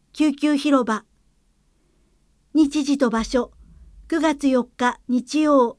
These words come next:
午後二時から、ウィングベイ小樽。内容、心肺蘇生法の実践や救急道具を使った体験等。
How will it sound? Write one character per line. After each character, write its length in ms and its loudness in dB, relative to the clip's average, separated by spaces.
午 140 0
後 160 4
二 160 6
時 120 -4
か 180 -4
ら、 200 -4
ウ 80 -4
ィ 120 8
ン 60 8
グ 120 2
ベ 180 4
イ 60 4
小 100 4
樽。 420 -4
内 280 4
容、 400 4
心 260 4
肺 220 2
蘇 140 -2
生 200 2
法 240 2
の 140 6
実 360 -2
践 140 8
や 220 0
救 240 0
急 240 -2
道 180 4
具 160 0
を 80 4
使 260 -4
っ 80 -6
た 200 -6
体 240 -4
験 320 0
等。 340 -2